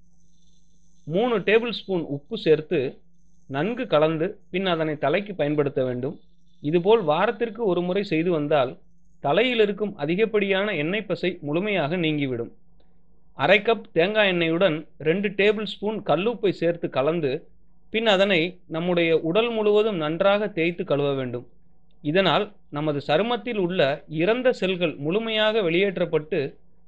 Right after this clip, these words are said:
சருமம் அழகாகவும் பொலிவாகவும் இருக்கும்.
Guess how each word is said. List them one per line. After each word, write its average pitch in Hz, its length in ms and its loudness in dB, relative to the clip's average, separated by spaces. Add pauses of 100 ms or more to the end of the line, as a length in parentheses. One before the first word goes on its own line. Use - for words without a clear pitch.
சருமம் 196 480 2
அழகாகவும் 190 720 2 (200)
பொலிவாகவும் 196 720 2
இருக்கும். 127 380 -8